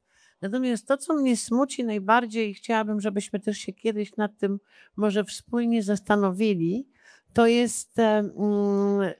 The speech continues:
trudność relacyjna w domach. Bo niek-, jeżeli nawet nie są to domy między, w rodzinie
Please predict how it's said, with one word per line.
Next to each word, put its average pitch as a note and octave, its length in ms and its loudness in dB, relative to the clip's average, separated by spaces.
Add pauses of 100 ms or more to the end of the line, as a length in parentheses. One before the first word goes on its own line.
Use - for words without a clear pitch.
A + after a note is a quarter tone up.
(200)
trudność B3 580 0
relacyjna A3 760 2
w F#3+ 120 -10
domach. F#3 680 0 (680)
Bo G#3 400 4 (160)
niek-, G#3 360 0 (320)
jeżeli G#3 300 2
nawet C4+ 360 0
nie B3 140 0
są B3 220 -2
to A3 100 -2
domy B3 360 2
między, F#3 360 0
w E3 140 -6
rodzinie G3+ 560 -2